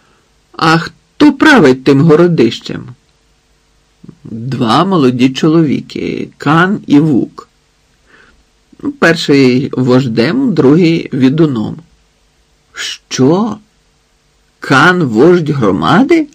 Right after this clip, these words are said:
Ран зареготав. «Він вестиме об'єднане військо людей бика проти мене? Він, мабуть,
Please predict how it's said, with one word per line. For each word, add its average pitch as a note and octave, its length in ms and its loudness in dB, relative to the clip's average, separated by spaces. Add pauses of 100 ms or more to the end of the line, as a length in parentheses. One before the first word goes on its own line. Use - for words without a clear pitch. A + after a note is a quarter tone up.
(920)
Ран A2 380 -4
зареготав. A2+ 800 -2 (1800)
«Він F3 400 4
вестиме F3+ 580 4
об'єднане F3 720 2
військо E3+ 460 0
людей C#3 360 4
бика D3+ 380 0
проти C#3+ 380 -2
мене? F3+ 560 -4 (1160)
Він, F#3+ 260 4
мабуть, G#3 340 2